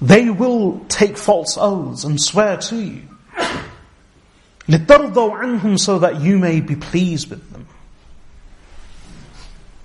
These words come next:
But even if you are pleased with them,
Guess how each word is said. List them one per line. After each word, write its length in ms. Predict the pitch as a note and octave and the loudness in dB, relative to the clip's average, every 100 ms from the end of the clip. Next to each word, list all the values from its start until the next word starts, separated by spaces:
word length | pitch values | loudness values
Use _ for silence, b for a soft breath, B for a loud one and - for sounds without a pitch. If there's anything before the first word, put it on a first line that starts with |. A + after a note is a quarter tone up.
| - - - - - - - B B B B B | -20 -20 -20 -20 -20 -20 -20 B B B B B
But 160 | G#3+ D#4+ | 4 6
even 320 | E4 C#4+ D4 | 4 4 0
if 260 | D4 - | -2 2
you 220 | A#3+ C4+ - | 2 2 4
are 280 | D4 D#4 A3 | 4 4 -2
pleased 500 | - E3+ C3+ A2 - | -4 -4 -4 -6 -12
with 240 | A2 - | -18 -20
them, 160 | - | -20